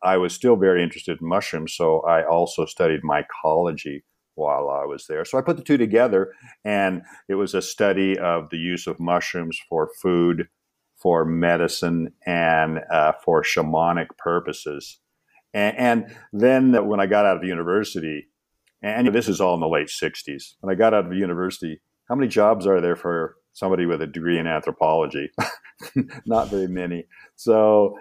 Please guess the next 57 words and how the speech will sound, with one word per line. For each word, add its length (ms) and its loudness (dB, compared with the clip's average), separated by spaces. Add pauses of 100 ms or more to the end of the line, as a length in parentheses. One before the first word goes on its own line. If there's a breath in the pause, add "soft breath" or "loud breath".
(160 loud breath)
I 120 2
thought, 480 0
"I'd 360 2
really 340 -2
love 500 2
to 100 -6
learn 180 -2
how 140 -2
to 60 2
grow 400 2
mushrooms, 840 -4
and 420 -4
I 60 -8
wonder 220 -4
how 100 0
I 60 0
could 160 -2
do 200 4
that." 240 4
And 320 0
my 140 0
ecology 460 0
professor 360 -2
said, 200 -4
"Hey, 160 4
there's 200 2
a 200 -2
mushroom 520 -4
farm 480 0 (340)
sixty 280 0
miles 240 2
down 220 2
the 60 4
road 260 6
in 100 0
Olympia. 420 0
Go 200 6
down 220 2
there 100 2
and 100 0
see 120 -2
if 60 -2
you 60 -2
can 100 -4
get 120 2
a 40 4
job." 420 0 (140)
It 60 0
was 140 0
the 80 6
only 160 6
mushroom 340 0
farm 300 -2
in 100 -8
Washington 460 -4
State, 520 -2
by 160 -8